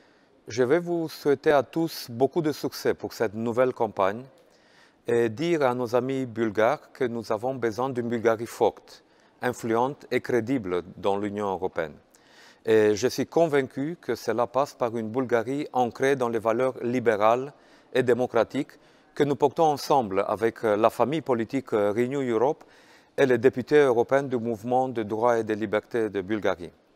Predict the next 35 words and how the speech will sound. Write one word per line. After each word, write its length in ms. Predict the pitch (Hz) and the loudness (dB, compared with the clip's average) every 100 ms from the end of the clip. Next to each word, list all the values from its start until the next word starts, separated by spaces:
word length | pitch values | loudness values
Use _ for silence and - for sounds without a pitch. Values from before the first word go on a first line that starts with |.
| _ _ _ _ - - _ - | _ _ _ _ -20 -20 _ -4
Moi, 140 | 131 175 | 2 4
je 100 | 165 | 4
travaille 380 | - 156 160 | 4 6 6
étroitement, 600 | 156 147 147 147 139 104 - | 4 2 -4 0 2 2 -2
avec, 400 | - 104 117 - | -4 -2 -2 0
euh, 380 | 117 113 110 110 | 2 2 2 0
grand 260 | 101 135 147 | 2 2 2
plaisir 500 | 135 113 131 160 131 | 0 0 0 0 2
et 100 | 113 | 0
efficacité, 720 | - 117 120 - - 135 95 | 0 -2 -2 -2 -2 0 0
avec 320 | 98 104 98 | 0 -2 -4
Iskra, 600 | - 147 - 151 147 160 - | -4 -6 0 4 4 2 -4
avec, 380 | 107 107 - | -2 -2 0
euh, 160 | 107 98 | 0 0
Ilhan 480 | 101 98 101 135 156 160 _ _ - | 0 0 0 0 -4 -16 _ _ -4
et 280 | 113 107 107 - | 0 0 0 0
Atidze 640 | 110 - 120 120 160 175 | 0 -2 -6 -2 -2 -2
au 380 | 113 120 113 110 | 0 2 4 2
Parlement 500 | - 110 110 113 131 | 2 2 2 0 2
européen. 520 | 120 104 107 110 120 165 - - - _ - - _ 143 | 2 2 2 2 0 -2 -20 -20 -20 _ -20 -20 _ 2
Et 120 | 143 | 4
je 140 | 127 | 4
veux 140 | 139 160 | 2 2
saluer 440 | - 156 165 175 | 4 4 6 6
leur 200 | 123 117 | 6 2
contribution 760 | 135 117 123 113 - 147 147 151 | 2 0 -2 -2 -6 -2 -2 -2
à 120 | 123 | -2
nos 140 | 123 | -2
efforts 400 | 110 107 127 147 | -2 0 2 2
pour 380 | - 127 107 110 | 0 -2 0 0
protéger, 560 | - 180 - 107 131 151 | 2 0 2 0 2 0
pour 180 | - | -2
défendre 680 | 117 110 - 131 139 147 160 | -4 -4 -2 -2 -2 -2 0
et 80 | 131 | -2
pour 320 | - 120 123 | -2 -2 -4